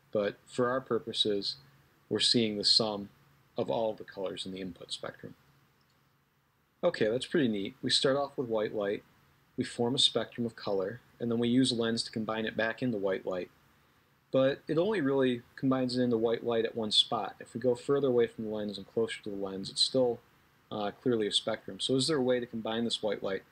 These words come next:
so that we get a beam of white light, sort of like we had at the input? It turns out it's, the answer is yes,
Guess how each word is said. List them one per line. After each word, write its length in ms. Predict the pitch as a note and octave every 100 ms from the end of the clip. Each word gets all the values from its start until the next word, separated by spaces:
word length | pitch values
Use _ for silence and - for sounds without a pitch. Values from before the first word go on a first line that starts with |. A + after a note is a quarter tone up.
| _ _ _
so 160 | -
that 100 | B2+
we 80 | B2+
get 120 | A#2+
a 40 | A2+
beam 360 | G2 B2 D3
of 140 | C3 G#2+
white 260 | G#2+ G#2
light, 240 | - G2+ -
sort 240 | - A2+
of 100 | G#2+
like 180 | G#2 F#2+
we 80 | G2+
had 160 | G2+
at 120 | F#2+ -
the 100 | A2
input? 320 | A2 - - - _ _ _ _ -
It 80 | C#3+
turns 240 | F#3+ F#3+
out 140 | F3
it's, 240 | C3+ - - - -
the 160 | C3+
answer 200 | C#3 -
is 120 | A2+
yes, 360 | A2 A2+ G2 -